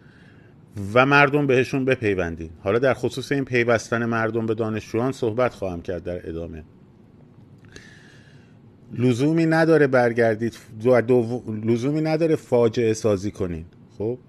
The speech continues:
لزومی نداره شلوغ بکنین، «آی دارن بچه‌ها رو می‌کشن، آی دارن بچه‌ها رو می‌برن.» اینترنت رو باز گذاشتن تقریباً به خاطر اینکه شما امشب همین کارو بکنین،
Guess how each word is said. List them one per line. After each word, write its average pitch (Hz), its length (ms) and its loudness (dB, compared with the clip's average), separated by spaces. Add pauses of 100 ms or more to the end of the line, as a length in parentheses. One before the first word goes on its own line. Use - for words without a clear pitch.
(360)
لزومی 131 320 0
نداره 156 440 2 (640)
شلوغ 131 720 0
بکنین، 127 380 -2
«آی 135 340 6
دارن 131 280 0
بچه‌ها 123 340 0
رو 127 80 -2
می‌کشن، 117 460 -8 (120)
آی 135 260 4
دارن 131 260 2
بچه‌ها 117 340 0
رو 123 80 -4
می‌برن.» 120 400 -6 (680)
اینترنت 135 580 2
رو 156 80 8
باز 143 360 6
گذاشتن 143 520 0
تقریباً 131 520 0
به 139 120 0
خاطر 131 260 0
اینکه 143 220 -2
شما 127 260 0
امشب 123 360 0
همین 135 240 2
کارو 95 240 2
بکنین، 87 380 -8